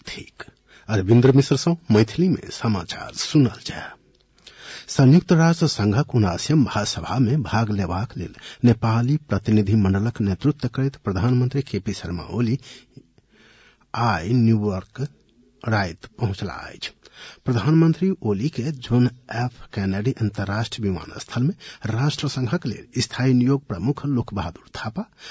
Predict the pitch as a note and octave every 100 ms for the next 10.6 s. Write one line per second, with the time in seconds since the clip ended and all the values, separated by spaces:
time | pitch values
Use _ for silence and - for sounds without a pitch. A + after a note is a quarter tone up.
0 | - C3 C#3+ C#3 E3+ E3 D#3+ E3 - G#2+
1 | A2+ G2+ G2 C#3 B2 G2 - G2+ C#3 -
2 | G#2+ F#2+ - - G#2 C3 B3 - - -
3 | A#2 B2+ D3+ - D3+ - F#2 - G#2+ A2
4 | A#2 C3+ D3+ - F#2 G#2+ B2+ - - -
5 | - _ G#2 A#2+ A#2+ A#2+ B2 A2 E2 -
6 | C#3+ A#2+ - - _ - C3 F#2 - G2+
7 | G#2 C#3 G3+ _ - A2 A2+ A2+ - -
8 | D3 C3+ A2+ G#2 B2 - G#2 F#2+ - F#2
9 | A2 B2 - - F#2+ D2+ - _ _ -
10 | C3 G2 - G#2+ F#2 D#2+